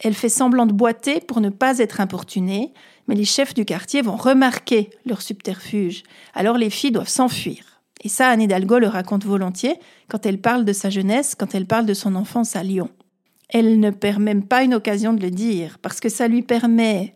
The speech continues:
de souligner que plus que ses origines espagnoles ou ouvrières, c'est surtout le sexisme qui a pesé lourd dans son parcours professionnel et politique. Mais le phénomène est très bien connu et largement documenté.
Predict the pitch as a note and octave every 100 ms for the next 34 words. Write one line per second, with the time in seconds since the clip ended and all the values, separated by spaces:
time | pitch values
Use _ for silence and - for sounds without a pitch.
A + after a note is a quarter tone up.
0 | _ G#3+ G3+ - B3 G#3+ G3 A3+ D#4+ C#4+
1 | A#3 G#3 D#4 C#4+ - A#3 B3 A3 G#3+ A3
2 | G#3+ G3 G3 G#3 G3+ G3+ G3 F#3 - C4+
3 | C4 A3 F#3+ G3 F#3 G3+ C4+ - - -
4 | G#3+ - C#4+ F#3+ - D4 - - A#3 -
5 | F3 - _ _ _ G3 F#3 G#3 G3 F#3
6 | G3+ B3+ A#3 G3 F#3 F#3 F#3 F#3 - A#3
7 | - F#3+ F#3+ F#3+ F#3+ G3 G#3+ F#3 F#3 F3+
8 | F3+ F3 - - _ _ _ _ _ -
9 | A3+ A3 - _ A#3+ - A3 G#3 B3 A3+
10 | - - - A#3+ A3 G#3 A#3+ G3+ A3 C4
11 | A#3 G#3 A3+ A3+ G#3 G3+ F#3+ F#3 G3 F#3+
12 | G3+ G#3 F3+